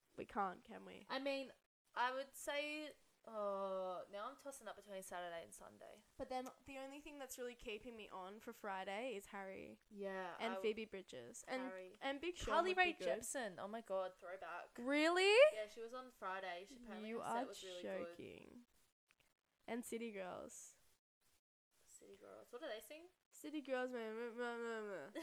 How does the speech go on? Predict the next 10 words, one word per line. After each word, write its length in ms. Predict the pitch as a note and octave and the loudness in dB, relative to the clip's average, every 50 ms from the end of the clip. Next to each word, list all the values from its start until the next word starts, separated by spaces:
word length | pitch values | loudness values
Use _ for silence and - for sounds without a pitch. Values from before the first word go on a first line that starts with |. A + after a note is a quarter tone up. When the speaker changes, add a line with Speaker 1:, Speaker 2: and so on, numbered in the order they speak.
| D#4+ - | -8 -8
Speaker 2:
<laughs> 200 | - - - A#3 | -14 -10 -6 -4
Speaker 1:
Let 100 | B3 C4 | -2 -2
me 60 | C4 B3+ | 0 4
talk 300 | - B3 G#3 A3+ - - | 6 6 6 6 4 -4
to 80 | B3 A3 | -8 -6
'em. 280 | G3 G3 G3 G#3 G#3 - - - - - - - - - _ _ _ _ - | -6 -6 -8 -10 -14 -16 -20 -20 -20 -20 -20 -20 -20 -20 _ _ _ _ -10
You 80 | G#3 | -8
know? 140 | G#3 G3+ G#3+ A#3+ A#3+ | -6 -6 -6 -8 -6
Speaker 2:
Yeah, 320 | G#3+ A3 G3+ G3+ G3 G3 G3 - - _ _ _ _ _ - | -2 -2 0 0 -2 -4 -6 -12 -20 _ _ _ _ _ -8
facts. 400 | F#3 F3 F#3 - - - - | -8 -8 -8 -10 -12 -16 -16